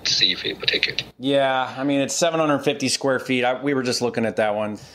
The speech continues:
Speaker 1: Yeah, so, uh, for the two bedroom, normally after the flip, you will probably, uh, be able to sell it for maybe one forty to one forty-five. Yeah.
Speaker 2: One forty, one forty-five. I mean, it's on a crawl. It does have a garage. So you're saying a two bedroom flip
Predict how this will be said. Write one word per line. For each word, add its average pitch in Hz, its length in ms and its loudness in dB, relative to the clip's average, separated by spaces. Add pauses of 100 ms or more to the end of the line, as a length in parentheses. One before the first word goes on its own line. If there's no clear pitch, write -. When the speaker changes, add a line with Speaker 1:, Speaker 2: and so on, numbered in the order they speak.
(100)
Speaker 1:
Yeah, 120 380 2
so, 147 420 4
uh, 147 180 4
for 147 140 2
the - 60 2
two - 180 2
bedroom, 170 480 2
normally 156 340 2
after 139 320 0
the 135 100 -2
flip, 127 300 -2 (100)
you - 140 -20
will 104 140 -4
probably, 143 500 0
uh, - 160 -4 (100)
be - 140 -4 (340)
able 117 240 -4
to - 160 2
sell 113 240 4
it 107 100 -2
for 101 880 -2 (100)
maybe 107 220 0
one 98 200 0
forty 107 500 0
to - 240 -2
one 143 300 -4
forty-five. - 640 -4 (460)
Yeah. - 120 -10
Speaker 2:
One 123 140 4
forty, 131 320 2
one 123 200 2
forty-five. 123 680 2
I 123 40 6
mean, 123 180 2
it's 120 160 2
on 135 140 2
a 127 40 4
crawl. 131 460 4
It 110 60 0
does 127 180 4
have 123 160 4
a 113 40 4
garage. 113 460 2
So 135 140 0
you're 135 60 4
saying 139 260 4
a 110 40 2
two 170 260 4
bedroom 131 380 4
flip 131 580 2